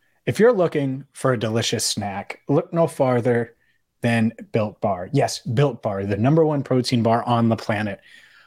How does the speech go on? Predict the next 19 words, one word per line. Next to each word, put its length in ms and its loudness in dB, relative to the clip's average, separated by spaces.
High 360 2
protein, 560 -2
low 220 4
sugar, 380 -2
low 300 2
calories, 560 0
great 480 2
flavors, 720 -2
and 420 4
a 40 2
lot 200 6
of 40 -6
healthy 280 0
snacks 360 0
you 60 2
have 120 2
to 60 -4
compromise 580 0
taste 540 -2